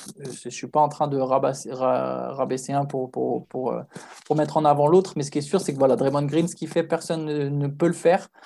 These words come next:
euh, ne sait le faire. Et je, voilà, comme toi, je trouverais ça bizarre qu'il termine sa carrière avec qu'un seul trophée de meilleur défenseur, en fait, alors que c'est clairement l'un des tout meilleurs défenseurs de tous les temps.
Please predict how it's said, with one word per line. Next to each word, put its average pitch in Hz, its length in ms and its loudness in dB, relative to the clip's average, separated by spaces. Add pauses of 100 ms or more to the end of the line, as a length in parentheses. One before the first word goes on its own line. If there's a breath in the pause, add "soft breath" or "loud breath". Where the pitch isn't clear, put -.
(420 loud breath)
euh, 139 320 4
ne 143 100 0
sait 160 200 0
le 180 60 -2
faire. 180 440 0 (600)
Et 135 540 -2
je, - 260 -14
voilà, 131 240 4
comme 160 240 0
toi, 185 220 6
je 185 100 -6
trouverais 143 300 -4
ça 143 380 6
bizarre 160 580 0
qu'il 143 140 -14
termine 143 260 -2
sa 143 180 -6
carrière 139 280 0
avec 135 180 -4
qu'un 143 160 -2
seul 143 220 -2
trophée 139 340 -4
de 131 60 -8
meilleur 127 240 0
défenseur, 131 440 -6
en 135 60 -10
fait, - 220 -6
alors 131 240 2
que - 60 -14
c'est - 220 -6 (920 soft breath)
clairement 156 460 6
l'un 143 140 4
des 135 180 -2 (100)
tout 180 220 -2
meilleurs 143 420 2
défenseurs 131 480 -4
de 123 80 -6
tous - 160 -10
les 127 100 -6
temps. - 220 -16